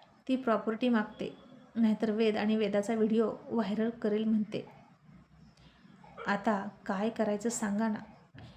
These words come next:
आणि दादासाहेब म्हणाले, "बरं, ती प्रॉपर्टी मागते ना, मग देऊ की तिला प्रॉपर्टी, पण तिला म्हणावं हा व्हिडिओ पब्लिक करू नको.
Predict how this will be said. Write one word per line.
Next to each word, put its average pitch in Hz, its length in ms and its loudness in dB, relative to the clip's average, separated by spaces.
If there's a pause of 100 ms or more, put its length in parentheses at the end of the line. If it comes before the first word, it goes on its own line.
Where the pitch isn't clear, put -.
आणि 247 160 4
दादासाहेब 214 680 2
म्हणाले, 208 260 0
"बरं, 202 480 4 (540)
ती 285 60 4
प्रॉपर्टी 262 500 4
मागते 226 360 2
ना, 208 180 2
मग 240 220 2
देऊ 339 160 4
की 392 180 2
तिला 240 160 4
प्रॉपर्टी, 196 540 0 (460)
पण 285 100 2
तिला 277 260 4
म्हणावं 269 360 6
हा 262 240 2
व्हिडिओ 247 300 6
पब्लिक 247 460 0
करू 320 140 2
नको. 226 340 0